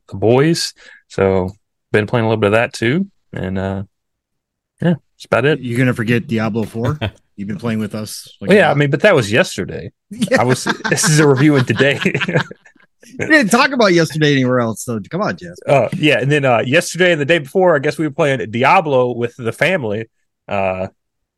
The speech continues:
Speaker 1: so, yeah, we were playing that. Pong was almost level fifty. We just got to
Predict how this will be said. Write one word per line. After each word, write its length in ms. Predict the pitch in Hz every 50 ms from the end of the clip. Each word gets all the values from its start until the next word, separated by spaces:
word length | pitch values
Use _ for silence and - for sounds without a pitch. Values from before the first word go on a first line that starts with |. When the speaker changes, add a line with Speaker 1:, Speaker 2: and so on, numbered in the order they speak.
| _ _ _
Speaker 1:
so, 300 | - - 95 95 95 104
yeah, 140 | 131 139 127
we 100 | 107 104
were 100 | 107 98
playing 360 | - - - 123 113 101 98
that. 260 | 107 117 143 175 - _ _ _ _ _ _ _ _ _ _ _ _ _
Pong 240 | - 135 135 147 139
was 140 | 127 110 - -
almost 260 | 131 123 123 - -
level 140 | 135 107 98
fifty. 460 | - - - 135 139 - - 180 165
We 120 | 139 120
just 100 | 117 -
got 160 | - 123 120 -
to 240 | 104 95 92 87